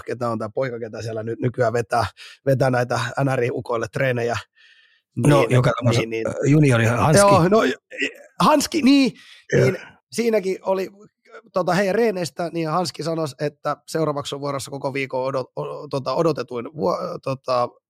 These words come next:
Speaker 1: aktiviteetti, salibändipeli. Jossain, missä he sitten pelaskaan, mutta sielläkin koko jätkä, kaikki N R I-tason tähdet, niin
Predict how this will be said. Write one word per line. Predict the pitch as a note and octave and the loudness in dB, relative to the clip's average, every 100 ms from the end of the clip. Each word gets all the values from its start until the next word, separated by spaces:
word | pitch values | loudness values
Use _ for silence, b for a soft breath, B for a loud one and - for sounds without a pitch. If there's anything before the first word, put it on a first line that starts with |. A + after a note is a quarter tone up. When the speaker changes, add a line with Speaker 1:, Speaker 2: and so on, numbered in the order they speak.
| - | -2
Speaker 1:
aktiviteetti, | G3 - D#3+ D3+ D3 D3 - _ - | 0 2 0 0 -2 -4 -8 _ -6
salibändipeli. | F#3+ F3+ E3+ D3 B2+ A2+ F#2+ - _ _ C#3+ | -2 0 0 0 0 -2 -6 -10 _ _ 0
Jossain, | C3 - F3 | 2 4 4
missä | E3 G3 | 4 4
he | G#3+ | 2
sitten | - F#3 E3 | 2 2 2
pelaskaan, | D#3 C#3+ A#2+ - A2+ - | 2 -2 -2 -4 -8 -4
mutta | F3+ - D#3+ - B B B _ | -4 0 -2 -2 B B B _
sielläkin | - E3 D#3 D3+ C#3 - | 0 2 2 0 -4 -4
koko | D3+ D#3+ | -2 0
jätkä, | D3 D3+ C#3 C3 _ - | 0 -2 -8 -14 _ -4
kaikki | D3+ C#3+ | -4 -4
N | D3+ E3 C#3 C3+ | -6 -4 -2 -2
R | |
I-tason | C3 C3 C3 - - - - C3 C3 | -4 -4 -6 -10 -16 -12 -2 0 0
tähdet, | C3 B2 A#2 - | 0 0 -2 -4
niin | A#2+ | -8